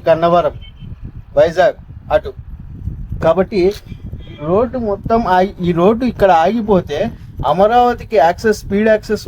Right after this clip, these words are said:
ఉండదు అనే ఒకే ఒక భయంకరమైన కుట్రతో జగన్మోహన్ రెడ్డి ఇరిగేషన్ శాఖకు సంబంధించిన స్థలాన్ని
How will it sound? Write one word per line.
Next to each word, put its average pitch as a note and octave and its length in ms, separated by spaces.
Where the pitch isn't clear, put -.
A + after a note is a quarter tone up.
ఉండదు G3+ 320
అనే F#3+ 220
ఒకే F#3 240
ఒక G#3 240
భయంకరమైన F3+ 680
కుట్రతో D#3 460
జగన్మోహన్ G3+ 600
రెడ్డి F#3 220
ఇరిగేషన్ G#3+ 520
శాఖకు G3 360
సంబంధించిన F3+ 640
స్థలాన్ని G#3+ 520